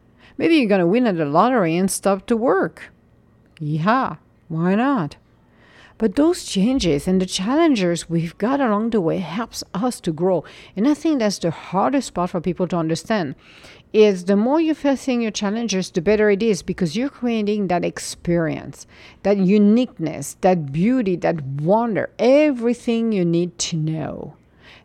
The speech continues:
that will make you able and capable to open yourself up to a world of infinite possibilities. But it doesn't happen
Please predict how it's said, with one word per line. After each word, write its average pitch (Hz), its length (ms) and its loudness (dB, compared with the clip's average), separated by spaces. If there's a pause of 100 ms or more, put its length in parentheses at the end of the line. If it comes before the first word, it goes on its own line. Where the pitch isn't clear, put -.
that 214 160 6
will 233 140 4
make 214 420 0
you 175 140 0 (100)
able 190 460 4
and 165 200 -4
capable 180 840 -2 (380)
to 214 160 2
open 220 260 2
yourself 190 600 -4
up 180 400 -2
to 202 120 0
a 170 140 2 (100)
world 202 380 2 (500)
of - 260 -6
infinite 208 580 -4
possibilities. 165 1040 -6
But 185 160 0
it 214 100 2
doesn't 302 320 2
happen 180 760 -2